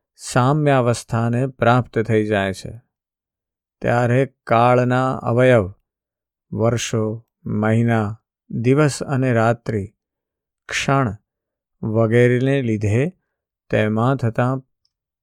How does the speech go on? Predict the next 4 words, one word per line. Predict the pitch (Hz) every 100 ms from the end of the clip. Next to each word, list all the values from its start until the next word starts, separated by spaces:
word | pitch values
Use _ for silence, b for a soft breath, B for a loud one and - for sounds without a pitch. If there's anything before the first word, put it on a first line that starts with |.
| _ _ _ -
પરિણામ, | 117 127 120 120 127 147 151
ક્ષય, | - - - - 127 131 139 156
વૃદ્ધિ | 156 117 117 113 107 98 139
વગેરે | 143 113 117 143 147 117